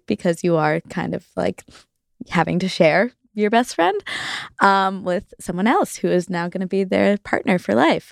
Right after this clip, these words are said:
But then I was, I was writing my toast for the speech, and I kind of, as I was writing it, realized that I've been learning for, like, my entire twenty-eight and a half years on this planet how to share my best friend.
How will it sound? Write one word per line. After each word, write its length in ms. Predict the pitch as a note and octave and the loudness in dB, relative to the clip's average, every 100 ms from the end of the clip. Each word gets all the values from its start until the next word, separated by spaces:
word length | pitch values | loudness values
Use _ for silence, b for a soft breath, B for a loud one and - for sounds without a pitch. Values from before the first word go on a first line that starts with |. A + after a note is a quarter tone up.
| - | -2
But 140 | - | 0
then 160 | B3 C#4 | 2 2
I 80 | C#4+ | 2
was, 220 | C4 A#3 | 2 0
I 100 | - | 0
was 140 | A#3 | 0
writing 280 | B3 C#4 C#4 | 2 2 2
my 120 | C4 | 2
toast 340 | A#3+ G#3 F#3+ - | 2 0 0 -2
for 100 | G3 | -6
the 60 | |
speech, 480 | F3+ - F#3 F3+ - - - | -6 -2 -2 0 -4 -4 2
and 280 | F3+ F3 | 2 4
I 220 | - F#3 F#3+ | 2 0 -2
kind 260 | - C#4+ D#4 | -2 2 4
of, 240 | C4+ A3 - - | 2 0 -2 0
as 160 | G3 | 4
I 80 | G3 | 2
was 100 | F3+ | 2
writing 300 | F3+ F#3 F3+ | 2 2 0
it, 180 | E3+ - | -2 -2
realized 480 | F3+ E3+ E3+ F3 F3+ | 2 4 4 2 0
that 140 | E3 | 0
I've 160 | E3 - | 0 2
been 200 | E3 F3 | 0 2
learning 380 | E3+ E3 F3 | 0 2 2
for, 260 | F3+ E3+ F3 | 0 0 2
like, 300 | E3 D#3+ - | 2 0 0
my 180 | F3 F3 | -2 0
entire 580 | E3+ D#3+ E3 E3 D#3 D#3+ B B B _ | 0 0 2 4 4 2 B B B _
twenty-eight 680 | - F3 E3+ F3 - G3 - | 0 2 4 2 4 2 4
and 80 | |
a 40 | F#3+ | 2
half 260 | E3 E3+ | 2 0
years 220 | F3 F3 F3+ | 2 2 2
on 100 | E3 | -4
this 140 | E3 | -6
planet 360 | - F3 A#3+ - | -2 2 2 2
how 140 | D#4 | 0
to 100 | E4 | 0
share 200 | - F4 | 0 0
my 140 | F4 | 2
best 260 | F4 E4+ - | 2 0 0
friend. 260 | G4 G4 | 0 0